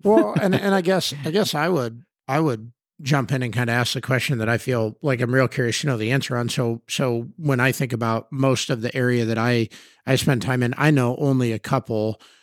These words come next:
uh, planters today that are set up in, like, a two-by-two or, or, or a side-by-side application for that,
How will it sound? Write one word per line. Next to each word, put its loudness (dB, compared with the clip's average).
uh, -2
planters -2
today 2
that 0
are 0
set 0
up -2
in, -4
like, -4
a -2
two-by-two 2
or, 0
or, -2
or 0
a -2
side-by-side 0
application -2
for -6
that, 0